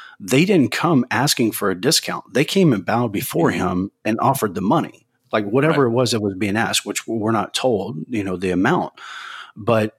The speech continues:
Speaker 1: then he put the money back in their bags and sent 'em back. And
Speaker 2: Right.
Speaker 1: so, it, but to your point, there, there wasn't any haggling. <laughs> There, there wasn't any
Speaker 2: <laughs>
Speaker 1: negotiation.
Speaker 2: Right.
Speaker 1: It was, "Hey, I see the value of what you have 'cause it, your, the value is if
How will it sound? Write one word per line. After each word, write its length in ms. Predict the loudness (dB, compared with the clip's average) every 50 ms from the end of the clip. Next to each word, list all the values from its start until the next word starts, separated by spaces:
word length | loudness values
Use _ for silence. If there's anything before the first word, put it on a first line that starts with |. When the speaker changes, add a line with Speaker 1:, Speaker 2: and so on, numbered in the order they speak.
| _ -14
Speaker 1:
then 540 | -10 -2 2 2 4 6 6 6 4 4 2 0
he 180 | -2 -2 -2
put 200 | 0 0 0 0
the 60 | 2 2
money 240 | 2 4 2 2
back 300 | 2 0 0 0 0 -2
in 60 | -2 -2
their 100 | -2 0
bags 340 | 0 0 0 0 -2 -4
and 80 | -2 -2
sent 220 | 0 0 0 -2
'em 120 | -2 -2 -2
back. 420 | -2 -2 0 -2 -4 -6 -8 -14 -20 -20 _ _ _ _ _ -2
And 80 | 0
Speaker 2:
Right. 80 | 2 2
Speaker 1:
so, 360 | 4 4 4 2 2 2 0 -2
it, 140 | -6 -8 -8 _
but 280 | -4 -4 -4 -4 -6 -6
to 120 | -4 -2
your 140 | 0 -2 -2
point, 340 | 0 0 0 0 -2 -2 -6 -10 -10 -10 -12 -12 -12 -12
there, 280 | -8 -2 0 0 0
there 180 | 2 2 2 2
wasn't 320 | 4 4 4 4 4 4
any 120 | 4 4 2
haggling. 640 | 2 0 -2 0 0 0 -2 -2 -4 -8 -10 -12 -18 _
<laughs> 20 | -2
There, 440 | 0 2 2 2 2 0 -2 -2
there 180 | 0 0 0 2
wasn't 320 | 4 4 4 4 4 4
any 160 | 4 4 4 4
Speaker 2:
<laughs> 120 | 4 4
Speaker 1:
negotiation. 840 | 4 4 4 4 4 2 2 4 4 4 4 4 2 0 0 -2 -6 -8 -4 0
Speaker 2:
Right. 220 | 2 4 6 6
Speaker 1:
It 60 | 6 6
was, 200 | 6 4 4 2 0 -4 -6 -8 -6 -2
"Hey, 160 | 0 2 2 4 2
I 80 | 2
see 240 | 2 2 2 2 4 4
the 140 | 4 2
value 540 | 0 0 -2 0 2 2 2 2 4 4 4
of 80 | 4 4
what 140 | 2 2 2
you 100 | 2 2
have 300 | 2 4 4 4 4 4
'cause 180 | 4 4 4 2
it, 180 | 0 0 -2
your, 220 | -2 2 2 2 2
the 240 | 2 0 0 0
value 380 | 2 4 4 4 4 4 6 6
is 160 | 6 6 4
if 120 | 2 0